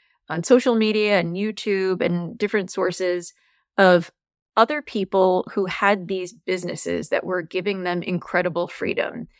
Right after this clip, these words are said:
who were able to travel and even live abroad. And while that was not necessarily in the cards for us at that time, because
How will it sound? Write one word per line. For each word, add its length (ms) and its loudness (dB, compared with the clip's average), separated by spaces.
who 160 4
were 260 4
able 420 2
to 280 -2
travel 640 0
and 160 2
even 580 -2
live 280 -4
abroad. 580 0
And 200 2
while 300 8
that 260 6
was 320 0
not 200 4
necessarily 840 2
in 240 -2
the 80 -4
cards 400 -4
for 240 0
us 240 4
at 160 -2
that 220 -2
time, 420 -2
because 420 0